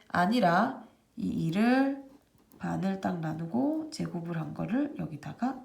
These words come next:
적어야 합니다. 자, 그랬을 때 여기에 x 제곱하기 전에 이거 일의 완전 제곱 이렇게 된다고요. 자, 두 번째 것도 해볼게요.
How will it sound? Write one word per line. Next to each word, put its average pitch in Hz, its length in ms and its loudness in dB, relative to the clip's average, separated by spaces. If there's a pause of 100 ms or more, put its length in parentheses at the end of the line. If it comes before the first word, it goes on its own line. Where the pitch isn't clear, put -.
적어야 180 560 -4
합니다. 170 500 -8 (3750)
자, 165 160 -6
그랬을 220 540 2
때 302 300 4 (380)
여기에 190 600 2
x 202 680 0 (440)
제곱하기 285 440 8
전에 254 220 6
이거 185 440 0 (720)
일의 202 500 4
완전 160 300 -2
제곱 175 320 -4
이렇게 165 220 -4
된다고요. - 420 -10 (1300)
자, - 260 -6
두 208 120 -4
번째 254 280 2
것도 208 160 0
해볼게요. 170 640 0